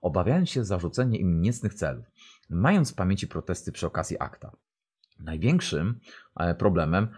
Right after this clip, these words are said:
są w tej dyskusji oczywiście sami internauci, którzy niezdolni są do patrzenia w perspektywie dalszej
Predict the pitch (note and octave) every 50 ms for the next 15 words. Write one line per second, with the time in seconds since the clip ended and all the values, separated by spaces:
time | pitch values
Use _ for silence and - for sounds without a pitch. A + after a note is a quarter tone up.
0 | - _ - - - - B2 G#2+ F#2 F2+ - - G2 F#2 E2 F#2 F2+ - - D#2+
1 | - - A2+ - - - - G2 A2 A2+ - - F#2 - - F#2+ F#2+ F#2 F2 -
2 | A2 C#3+ F3+ G3 D#3+ - - - - - F#2+ E2 F2 F2+ F2+ F2+ E2+ F2 D3+ F#3+
3 | F#3+ C#3+ - - G2 F2+ E2+ E2+ - A#2+ - - G2 F#2 F#2 F#2 - - F#2+ -
4 | - F2 - - E2 G2 F#2+ D#2+ F2+ G2 G#2 G2 - - A#1+ B1